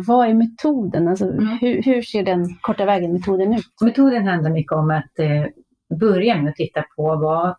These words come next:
Speaker 2: personen har med sig för någonting när det gäller dokumentation av utbildning och, eh, arbetslivserfarenhet. Och det kan ju vara både examina men också utlåtande från arbetsgivare och, och, och så.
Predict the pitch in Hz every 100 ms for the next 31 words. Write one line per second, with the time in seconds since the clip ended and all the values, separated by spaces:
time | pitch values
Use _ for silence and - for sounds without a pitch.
0 | _ 160 160 156 147 147 147 147 165 156
1 | 156 156 - 156 156 151 156 156 156 156
2 | - 160 170 277 - 226 _ _ _ _
3 | _ 180 180 170 165 160 - 156 156 160
4 | 180 175 170 160 _ 160 160 160 156 160
5 | 160 160 160 - - - 165 165 190 -
6 | 175 175 180 170 160 160 165 170 180 -
7 | - - _ - 180 170 170 202 196 180
8 | - - 170 165 170 170 170 170 165 -
9 | - 160 165 165 - 160 - 160 - -
10 | 160 165 160 - 165 165 170 165 160 160
11 | - 160 - 156 _ 165 190